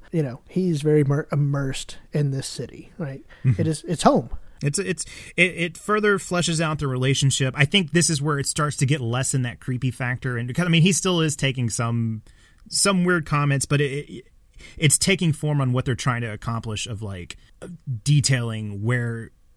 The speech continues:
Speaker 2: Karen's at, at this point emotionally, given, given her relationship with the city.
Speaker 1: Right. And I think this really cements, um, what we were saying from the very beginning, right?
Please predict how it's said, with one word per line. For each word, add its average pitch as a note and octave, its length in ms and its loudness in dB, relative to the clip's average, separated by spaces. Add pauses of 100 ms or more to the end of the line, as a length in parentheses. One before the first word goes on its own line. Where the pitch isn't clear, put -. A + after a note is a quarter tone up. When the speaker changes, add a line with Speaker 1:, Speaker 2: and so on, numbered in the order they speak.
(140)
Speaker 2:
Karen's G#2+ 480 -2
at, G2+ 320 -6
at A2 160 -10
this A2 160 -6
point G#2 380 -12
emotionally, A2 540 -4
given, G2 600 -8
given G#2 400 -6
her G2 380 -10 (100)
relationship G#2+ 580 -4
with A2+ 100 -10
the - 80 -8
city. G2 380 -8 (720)
Speaker 1:
Right. E3 340 4
And G#3 120 8
I B3 60 10
think A#3+ 200 2
this F3+ 220 4
really D#3+ 220 4
cements, C#3+ 800 0 (520)
um, D3 640 0
what D#3+ 180 4
we D#3+ 100 2
were D3 80 2
saying C#3+ 520 -2 (200)
from E3+ 140 4
the D#3+ 60 8
very D#3 180 8
beginning, C#3 380 0 (640)
right? C#3+ 280 0